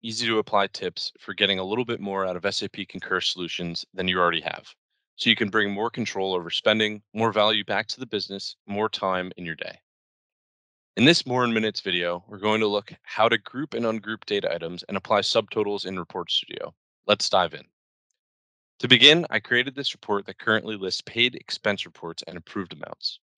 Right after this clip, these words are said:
To make it more visually appealing or to help with quick analysis, I'll add grouping and subtotals by employee and payment type.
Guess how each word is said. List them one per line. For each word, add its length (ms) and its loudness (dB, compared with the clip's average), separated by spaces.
To 100 -6
make 220 6
it 60 2
more 180 2
visually 380 -2
appealing 520 -2
or 80 -6
to 100 0
help 220 2
with 100 -20
quick 200 -8
analysis, 640 -2
I'll 160 4
add 240 6
grouping 360 -4
and 120 -8
subtotals 560 -2
by 160 -4
employee 500 -2
and 160 -6
payment 300 -8
type. 200 -10